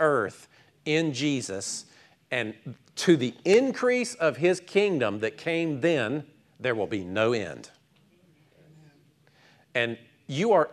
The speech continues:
in that kingdom now. You have been delivered from the power of darkness and translated into his kingdom. Now, there is a realm of his kingdom, heaven, eternity, whatever,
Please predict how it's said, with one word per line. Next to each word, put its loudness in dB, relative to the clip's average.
in 4
that 4
kingdom 2
now. 0
You -6
have 2
been 0
delivered 2
from -2
the -4
power 0
of -4
darkness 0
and -6
translated 0
into 2
his -2
kingdom. -6
Now, 0
there 6
is 2
a 4
realm 6
of 2
his 0
kingdom, -2
heaven, 2
eternity, -4
whatever, 0